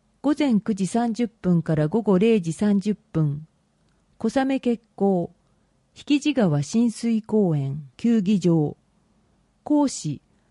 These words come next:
神奈川県タッチ協会会員ほか。三十人。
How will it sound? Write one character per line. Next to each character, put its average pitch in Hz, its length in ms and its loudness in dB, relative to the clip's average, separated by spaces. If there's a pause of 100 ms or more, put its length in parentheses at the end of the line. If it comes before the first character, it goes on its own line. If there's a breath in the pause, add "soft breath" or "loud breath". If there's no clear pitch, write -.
(160)
神 226 160 -2
奈 269 140 -2
川 277 240 0
県 160 360 -2 (100)
タ 185 100 -4
ッ 185 140 -2
チ 262 140 -8
協 277 260 0
会 151 280 0
会 208 300 0
員 202 320 2
ほ 175 220 -8
か。 175 260 -6 (1000)
三 269 360 -4
十 247 260 0
人。 151 440 -2